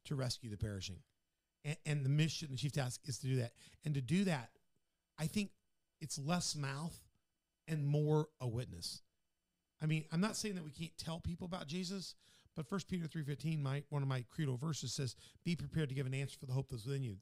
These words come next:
Answer is verbal. With, "Be prepared to give an answer for the hope that's within you with gentleness and meekness." But it's to be prepared after people ask you why you have a hope. So th-,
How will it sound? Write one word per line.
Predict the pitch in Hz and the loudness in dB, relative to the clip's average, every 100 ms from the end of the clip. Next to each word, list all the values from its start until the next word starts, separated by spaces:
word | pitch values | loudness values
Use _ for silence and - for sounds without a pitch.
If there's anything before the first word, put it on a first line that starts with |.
| _ | _
Answer | 156 143 135 | -6 -4 -6
is | 110 | -4
verbal. | 135 139 101 95 - - _ _ _ _ _ _ _ 156 | -2 -2 -4 -10 -16 -20 _ _ _ _ _ _ _ -2
With, | 147 - _ 147 | -2 -6 _ 0
"Be | 170 180 | 2 2
prepared | - 175 | 0 0
to | 151 | 2
give | 156 | 0
an | |
answer | 151 | 0
for | 156 | 0
the | 131 | -2
hope | |
that's | 123 | -2
within | 139 147 | 0 2
you | 135 | 0
with | 131 120 | -2 -2
gentleness | 123 147 135 | 0 0 0
and | 139 | -2
meekness." | 131 117 - - - _ 139 | -2 -6 -10 -20 -20 _ -2
But | 160 156 - - | 0 -2 -8 -8
it's | 175 - | -6 -4
to | 165 | 0
be | 190 180 | 0 2
prepared | 151 - 170 156 147 - | 0 0 2 2 -2 -6
after | 156 - 147 | -4 -4 -2
people | 156 135 123 | -2 -2 -4
ask | 131 110 - | -4 -6 -4
you | 113 | -4
why | 104 90 - _ _ _ _ _ _ | -4 -8 -14 _ _ _ _ _ _
you | 135 | 0
have | 117 | 0
a | 101 | -2
hope. | 98 - - - - - | -8 -12 -20 -20 -20 -4
So | 202 180 - _ | 0 0 -2 _
th-, | 156 | -12